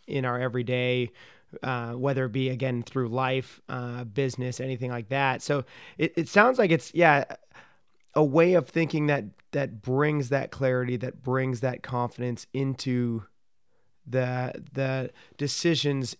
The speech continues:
in the extreme uncertainty that we live in. I, I still, I'm just trying to wrap my head around a little bit. Is there any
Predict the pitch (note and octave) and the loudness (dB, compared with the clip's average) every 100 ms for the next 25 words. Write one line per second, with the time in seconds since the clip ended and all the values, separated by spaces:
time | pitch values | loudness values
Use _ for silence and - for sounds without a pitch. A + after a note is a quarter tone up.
0 | - D#3 D3+ C#3 A2+ C3 B2+ A#2+ - - | -2 2 2 0 0 -2 -2 -4 -6 -2
1 | C#3+ C#3 B2+ B2 - C3 B2 C3 B2 A#2+ | 0 2 0 -2 -4 -4 -2 0 0 0
2 | B2 A#2+ C3 B2 A#2+ A#2 - - - - | -2 0 0 0 -2 -4 -12 -20 -20 -20
3 | - _ _ _ _ _ _ _ - F3+ | -20 _ _ _ _ _ _ _ 2 2
4 | - E3+ - A3 A#3+ B3 F3+ E3 G#3 - | 4 -2 2 6 8 8 6 4 0 2
5 | A#3+ A3+ E3+ D#3+ D#3 D#3 D3+ A#2+ D3+ E3 | 4 4 4 4 4 4 4 4 4 6
6 | D#3+ C#3+ C#3 C3+ C3 C3 C#3 B2+ C#3 C3+ | 6 6 6 4 2 2 2 4 2 2
7 | - _ _ - F3 F#3+ E3+ G3+ G3 - | -4 _ _ 2 4 4 4 4 4 0
8 | D#3+ E3 G3 | 2 4 2